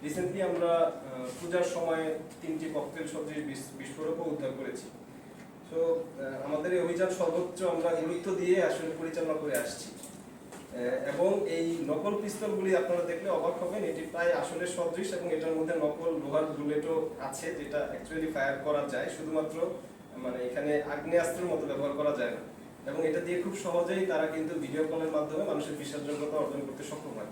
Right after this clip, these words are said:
কারণ এইটা বাজারের প্রচলিত এবং যে অ্যাভেলেবলি পাওয়া যায়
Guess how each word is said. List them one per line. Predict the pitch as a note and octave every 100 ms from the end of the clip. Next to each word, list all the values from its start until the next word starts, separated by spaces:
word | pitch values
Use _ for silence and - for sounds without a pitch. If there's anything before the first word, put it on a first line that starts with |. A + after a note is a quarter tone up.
| - - D3+
কারণ | D3+ E3
এইটা | D#3+ D#3 F3
বাজারের | - E3 E3 F3+ F3+ F3+ -
প্রচলিত | E3+ E3 F3 E3+ E3+
এবং | E3+ D#3+ D#3 D#3+ D#3 C#3+ C#3+
যে | D3 C#3+ C#3
অ্যাভেলেবলি | C3 D3+ D#3+ E3+ E3+ -
পাওয়া | D3+ E3 D#3+
যায় | C3